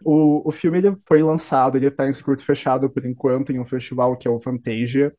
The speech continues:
É um filme canadense desse ano, ele apareceu agora, assim, eu não sei se o Kyle tinha trabalhado ele durante a pandemia, se ele tinha feito roteiro ou algo do tipo, ou até mesmo começado a gravar o filme.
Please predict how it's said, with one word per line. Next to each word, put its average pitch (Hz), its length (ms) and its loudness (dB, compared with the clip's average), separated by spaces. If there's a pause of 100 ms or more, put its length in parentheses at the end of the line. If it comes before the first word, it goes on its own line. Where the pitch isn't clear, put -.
(120)
É 135 60 4
um 156 100 2
filme 175 220 0
canadense 165 640 0
desse 147 400 0
ano, 143 220 2
ele 131 100 0
apareceu 156 400 0
agora, 170 400 6
assim, 139 420 -2
eu 120 200 -2
não 127 200 0
sei 147 260 0
se 147 140 -4
o 143 60 0
Kyle 131 460 2
tinha 139 240 -6
trabalhado 131 580 -2
ele 127 180 -2 (340)
durante 139 400 0
a 135 60 2
pandemia, 135 880 2
se 131 120 -8
ele 131 100 -2
tinha 131 240 -6
feito 135 300 -2
roteiro 143 460 0
ou 131 40 0
algo 135 220 -2
do 123 80 -8
tipo, 160 500 -6
ou 143 260 2
até 147 220 2
mesmo 143 300 0
começado 151 320 -4
a 143 40 2
gravar 131 340 0
o 151 60 4
filme. 151 440 -4